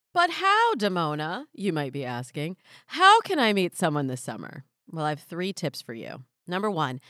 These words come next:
as I tell my clients in the Dating Accelerator program, you've got to adopt an attitude of yes. Say yes to things that last summer or even last month you might have said no to.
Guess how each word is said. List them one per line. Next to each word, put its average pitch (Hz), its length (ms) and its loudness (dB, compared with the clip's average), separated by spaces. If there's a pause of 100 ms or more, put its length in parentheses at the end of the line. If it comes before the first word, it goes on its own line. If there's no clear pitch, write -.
(160)
as 175 100 -2
I 190 60 2
tell 254 220 2
my 330 120 2
clients 185 600 0
in 165 160 -4
the 160 80 -2
Dating 151 320 -4
Accelerator 135 560 -6
program, 135 560 -6 (420)
you've 285 320 -4
got 233 280 4
to 208 220 -4
adopt 170 640 0
an 175 100 -4
attitude 147 640 -4
of 143 220 -6
yes. - 640 -6 (260)
Say 302 400 2
yes 240 380 2
to 208 120 -6
things 139 320 -6
that 131 160 -10
last 202 300 2
summer 208 360 -2
or 185 40 -2
even 135 260 -6
last 160 320 -4
month 160 280 -6
you 175 80 -6
might 202 180 -2
have 233 80 -8
said 262 160 -4
no 262 200 -6
to. - 360 -12